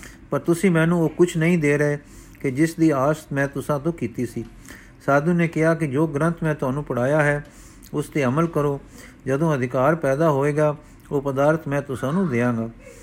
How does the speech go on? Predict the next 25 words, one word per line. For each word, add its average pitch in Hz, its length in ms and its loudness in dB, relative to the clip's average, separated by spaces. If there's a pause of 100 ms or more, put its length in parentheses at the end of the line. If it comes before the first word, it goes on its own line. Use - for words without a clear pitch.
(400)
ਸੁਗੜੋ 165 280 2
ਬੋਲੀ, 160 480 2 (300)
"ਮੈਂ 151 280 2
ਤਾਂ 170 280 2
ਹਰ 131 240 2
ਸਾਧੂ 156 420 0
ਨੂੰ 165 200 0
ਬਿਨਾਂ 170 380 2 (420)
ਉਸ 156 220 -4
ਦਾ 156 160 2
ਅਧਿਕਾਰ 139 520 0 (120)
ਪੁੱਛੇ 165 320 0
ਦੇ 156 280 0
ਐਨ 160 280 0
ਬਸਤਰ, 151 420 -2 (360)
ਅੰਨ 180 220 2
ਬਸਤਰ 160 380 0
ਮਾਇਆ 147 320 0
ਭੇਟਾ 127 340 0
ਦੇ 135 200 0
ਦਿੰਦੀ 143 340 -4
ਹਾਂ। 135 180 -2 (520)
ਕੁਛ 175 200 0
ਨਾ 175 180 4
ਸਰੇ 165 400 2